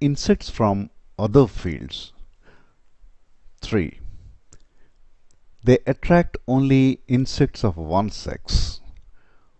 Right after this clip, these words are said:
Four, they attract only adult insects. So these pose practical problems to use them in the field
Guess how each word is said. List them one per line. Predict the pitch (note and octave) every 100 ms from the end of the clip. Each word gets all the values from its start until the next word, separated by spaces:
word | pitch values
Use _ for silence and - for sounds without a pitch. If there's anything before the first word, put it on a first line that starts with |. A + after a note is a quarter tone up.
| _ -
Four, | - - F2+ B1+ G#1 - - - - - _ - - - -
they | G#2 A#2 -
attract | - - - D#3+ - - -
only | B2+ C#3+ C#3+ C#3+ - - _ -
adult | C#3+ D3 D3+ - -
insects. | G2+ F2 - F2+ - - - - - - - - - - - - _ -
So | - E3+ C#3+ C#3
these | C3 D3+ -
pose | - C#3 A#2+ A#2 - - - -
practical | A#2 - - C#3
problems | A#2+ G2 E2+ D#2 D2+ F2 - - - - _ _ - _ _ - - -
to |
use | F2 F#2 F2
them | - F#2+
in | F2 D#2
the |
field | D#2+ - E2 E2+